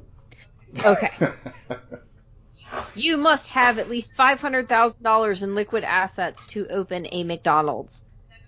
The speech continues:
Speaker 1: seven hundred fifty thousand to open a Taco Bell, and two million to open a Wendy's.
Speaker 2: Wow.
Speaker 1: Wendy's thinks a fucking lot of themselves,
Speaker 2: It's
Speaker 1: I
Speaker 2: them
Speaker 1: guess.
Speaker 2: square burgers. They give people some, uh, you know, <laughs> give you a big head.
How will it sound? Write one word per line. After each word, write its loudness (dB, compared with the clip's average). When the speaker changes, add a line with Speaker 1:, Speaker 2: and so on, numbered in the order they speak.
Speaker 1:
seven 2
hundred 0
fifty -6
thousand -2
to -12
open -6
a -8
Taco -2
Bell, 0
and -4
two 2
million 4
to -6
open 0
a 2
Wendy's. 2
Speaker 2:
Wow. 0
Speaker 1:
Wendy's 6
thinks 0
a 4
fucking -2
lot 6
of -4
themselves, -6
Speaker 2:
It's -2
Speaker 1:
I 0
Speaker 2:
them 6
Speaker 1:
guess. 2
Speaker 2:
square 8
burgers. 6
They 4
give 2
people -2
some, 0
uh, 4
you 0
know, 0
<laughs> -14
give 4
you 8
a 2
big 4
head. 4